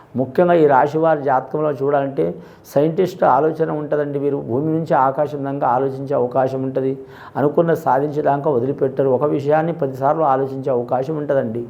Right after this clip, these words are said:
కానీ గొప్ప గొప్ప పేరు ప్రఖ్యాతులు సాధించే అవకాశం ఉంది. క్రీడా రంగంలో కావచ్చు, కళారంగంలో కావచ్చు మాత్రం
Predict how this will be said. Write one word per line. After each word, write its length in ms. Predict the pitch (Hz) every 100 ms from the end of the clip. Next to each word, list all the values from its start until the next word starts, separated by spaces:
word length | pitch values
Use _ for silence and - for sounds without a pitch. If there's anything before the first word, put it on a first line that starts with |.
| - - -
కానీ 120 | 156
గొప్ప 300 | 131 131 135
గొప్ప 300 | 165 165 170
పేరు 300 | 151 139 147
ప్రఖ్యాతులు 540 | 147 156 160 160 165 151
సాధించే 500 | - 110 151 147 147
అవకాశం 480 | 139 151 151 143
ఉంది. 260 | 143 139 143 139 - - - _
క్రీడా 280 | 143 165 170
రంగంలో 380 | 160 156 151 156
కావచ్చు, 380 | 147 143 143
కళారంగంలో 680 | 160 131 135 147 151 147 151
కావచ్చు 380 | 139 139 139 151
మాత్రం 360 | 143 139 147